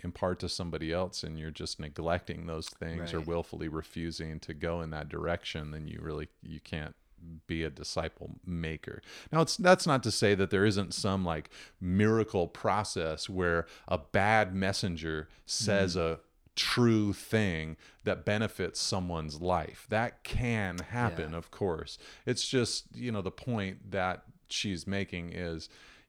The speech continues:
Speaker 1: you know, if you, if you really want to make an impact in other people's lives, you need to let the Lord impact your own life.
Speaker 2: Amen.
Speaker 1: You need to be what you're preaching, and that's where the real strength and power is gonna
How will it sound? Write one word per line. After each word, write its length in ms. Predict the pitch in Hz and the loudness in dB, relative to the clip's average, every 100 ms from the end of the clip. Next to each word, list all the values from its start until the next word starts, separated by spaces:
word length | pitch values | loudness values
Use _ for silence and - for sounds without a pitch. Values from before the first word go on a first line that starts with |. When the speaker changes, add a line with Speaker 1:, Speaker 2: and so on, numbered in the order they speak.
| - - - | -20 -20 -12
Speaker 1:
you 140 | - 104 | -4 -2
know, 280 | 87 85 - | -2 -4 -6
if 180 | 95 - | -8 -4
you, 140 | 104 | -6
if 160 | - 101 | -6 -6
you 80 | 107 | -2
really 260 | 107 110 104 | 0 0 0
want 380 | 92 92 90 - _ _ _ _ _ _ | 0 -2 -4 -10 _ _ _ _ _ _
to 200 | - 85 | -6 -4
make 260 | 87 90 | -4 -4
an 100 | 92 | -6
impact 500 | 87 87 95 82 80 | -6 -8 -4 -4 -4
in 80 | 87 | -6
other 180 | 87 85 | -6 -6
people's 460 | 82 92 - 78 76 | -6 -8 -4 -6 -2
lives, 460 | 90 90 82 73 | -2 0 -2 -4
you 60 | 87 | -8
need 180 | 82 82 | -8 -6
to 60 | 82 | -2
let 180 | 87 - | -2 -2
the 80 | |
Lord 240 | 78 82 80 | -4 -4 -4
impact 500 | 80 80 78 76 - | -6 -8 -10 -10 -10
your 140 | 76 | -8
own 180 | 90 98 | -6 -4
life. 360 | 82 80 85 - | -4 -6 -8 -10
Speaker 2:
Amen. 300 | 92 82 85 90 | -12 -10 -4 -2
Speaker 1:
You 80 | |
need 160 | 85 87 | 0 -2
to 60 | 80 | -4
be 580 | 78 98 101 87 87 98 - | -4 -2 0 -2 -4 -8 -6
what 280 | 85 87 | -2 0
you're 200 | 85 85 | -2 -6
preaching, 720 | 82 - 104 104 - 78 78 87 - - - | -6 -2 -2 -2 -8 -10 -12 -14 -20 -20 -8
and 360 | 82 78 76 - | -4 -4 -6 -2
that's 300 | 87 85 - | 0 0 -2
where 280 | 90 82 80 | 0 0 0
the 120 | 78 | -2
real 440 | 78 82 80 78 - _ | -2 0 0 -2 -6 _
strength 480 | - - 90 82 80 | -8 -4 -2 -4 -4
and 120 | 82 - | -8 -6
power 420 | - 90 82 73 | -4 -2 -2 -4
is 120 | 71 | -6
gonna 320 | - 76 71 | -8 -8 -8